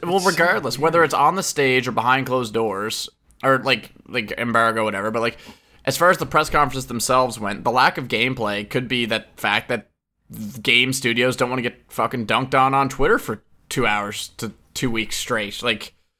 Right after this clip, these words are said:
Speaker 1: I, I feel like there's probably an insecurity now a-,
Speaker 2: But then at the
Speaker 1: around
Speaker 2: same time,
Speaker 1: showing
Speaker 2: like,
Speaker 1: gameplay.
Speaker 2: a lot of these gameplay demos are just being released in the days now since the conferences. Like,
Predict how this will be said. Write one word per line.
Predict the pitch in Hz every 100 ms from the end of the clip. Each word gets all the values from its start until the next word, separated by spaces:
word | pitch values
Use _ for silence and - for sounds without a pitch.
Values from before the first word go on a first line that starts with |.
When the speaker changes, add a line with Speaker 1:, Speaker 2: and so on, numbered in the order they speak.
| _ _ -
Speaker 1:
I, | 110 139
I | 165
feel | 262 240
like | 175
there's | 170 156
probably | - 131 160
an | 160
insecurity | 131 147 175 143 151 214 247 110
now | 107 107 107
a-, | 104
Speaker 2:
But | 104 104 165 151
then | 196
at |
the |
Speaker 1:
around | 214 240
Speaker 2:
same | 233 208
time, | 220
Speaker 1:
showing | 190 127
Speaker 2:
like, | 123
Speaker 1:
gameplay. | 120 123 117 120 113 107 107 _ -
Speaker 2:
a | 139
lot | 139 180
of | 180
these | 156
gameplay | 143 147 156 156 156 147 139 131 _ -
demos | 131 135 135 131 120 - - - - _ _ _
are | 123
just | 120 139 -
being | 131 123
released | 110 117 240 180 - - -
in | 127
the | 117 117
days | 101 123 120 120 120
now | 113
since | 107 - 175
the | -
conferences. | - 104 90 92 - 76 -
Like, | 110 107 104